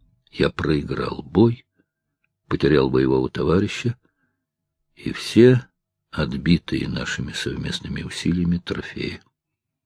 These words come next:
Я вернулся в исходные позиции. Я снова был один и гол, как сокол. Впрочем, не стану лукавить, кое-что у меня осталось. Например, дубль информации с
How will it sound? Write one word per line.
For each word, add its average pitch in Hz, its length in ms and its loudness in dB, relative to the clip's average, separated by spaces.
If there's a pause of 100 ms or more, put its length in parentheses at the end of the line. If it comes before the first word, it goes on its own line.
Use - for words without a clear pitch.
(540)
Я 82 180 6
вернулся 87 680 6
в 80 100 2
исходные 69 560 0
позиции. 123 680 0 (1000)
Я 64 180 0
снова 69 320 -4
был 65 220 -2
один 123 560 4 (160)
и - 140 -2
гол, 90 360 4
как - 220 -6
сокол. - 460 -4 (1600)
Впрочем, 117 480 4
не 113 60 6
стану 117 340 4
лукавить, 92 600 4
кое-что 123 520 4
у 117 40 4
меня 117 280 4
осталось. 117 840 2 (440)
Например, 95 500 6 (380)
дубль 117 360 8
информации 98 840 6
с - 200 -4